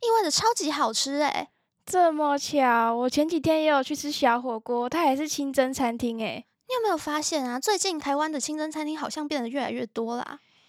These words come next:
Speaker 2: 有欸，可是清真美食是什么东西啊？
Speaker 1: 嗯，随着台湾国际化进程的加快，国际移工群体的增加，使得台湾社会变得更加多元化。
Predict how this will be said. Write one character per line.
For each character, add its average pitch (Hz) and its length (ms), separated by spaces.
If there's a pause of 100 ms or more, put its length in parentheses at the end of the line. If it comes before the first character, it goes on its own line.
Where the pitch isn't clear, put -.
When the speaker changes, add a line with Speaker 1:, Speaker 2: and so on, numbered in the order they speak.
(140)
Speaker 2:
有 254 260
欸， 247 360
可 269 180
是 359 160
清 359 280
真 359 180
美 285 240
食 233 160
是 269 180
什 262 140
么 196 140
东 208 240
西 202 260
啊？ 220 160 (560)
Speaker 1:
嗯， 240 460
随 277 240
着 339 120
台 302 140
湾 330 180
国 247 200
际 311 180
化 330 160
进 330 180
程 254 160
的 226 120
加 247 240
快， - 200 (380)
国 311 140
际 415 200
移 311 60
工 370 160
群 294 220
体 294 120
的 226 140
增 302 220
加， 302 180
使 233 180
得 240 140
台 262 160
湾 285 160
社 302 180
会 302 140
变 302 160
得 233 80
更 339 180
加 277 200
多 254 260
元 240 180
化。 226 160